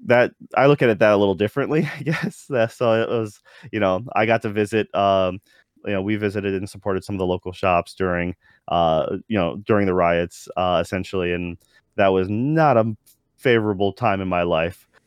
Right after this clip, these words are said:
So, yeah, we, you know, my, my mother was like, "Yeah, we have to go out there and support." I'm like, my dad's like, "Do we really have to?" <laughs> She's like, "Yes." He's like, "Okay." <laughs> So, yeah, it's, uh, you know, and then after that, I really liked the main character,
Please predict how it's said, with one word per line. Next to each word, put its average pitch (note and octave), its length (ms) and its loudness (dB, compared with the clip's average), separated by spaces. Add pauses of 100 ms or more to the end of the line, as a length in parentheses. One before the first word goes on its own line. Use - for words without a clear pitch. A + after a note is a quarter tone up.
(160)
So, F#2+ 420 2 (760)
yeah, G#2 140 0
we, G2 140 0
you F#2 100 -4
know, F2+ 220 -2
my, F#2 180 -6
my A2 140 0
mother G#2+ 380 2
was G2+ 200 -2
like, F#2+ 160 -2
"Yeah, B2+ 120 2
we A#2+ 120 2
have A2+ 160 0
to - 60 -14
go A#2 80 4
out G#2+ 100 4
there A2+ 80 2
and G#2+ 100 0
support." A2+ 440 -2
I'm A#2 100 -4
like, G#2+ 160 -2 (160)
my A2 100 -6
dad's F#2+ 220 -2
like, F2+ 160 -6
"Do A2+ 140 -2
we A2+ 100 -2
really G2 320 -2
have D#2+ 300 -4
to?" F2+ 220 -2 (200)
<laughs> F#3 200 -18
She's F#2 200 -4
like, F#2 100 -4
"Yes." D2+ 280 -4
He's E2+ 120 -8
like, E2+ 120 -6
"Okay." D2+ 380 -8 (1700)
<laughs> D4 380 -4
So, G#2+ 540 2 (400)
yeah, B2+ 280 2
it's, B2+ 220 -2
uh, A#2 320 2 (1000)
you B2+ 100 -6
know, G#2 120 0
and A2 100 -2
then B2+ 120 2
after B2+ 240 0
that, A2+ 180 4
I A#2+ 120 4
really A2+ 360 2
liked G#2 320 0
the G#2+ 60 -4
main G#2+ 220 -2
character, F3 640 -2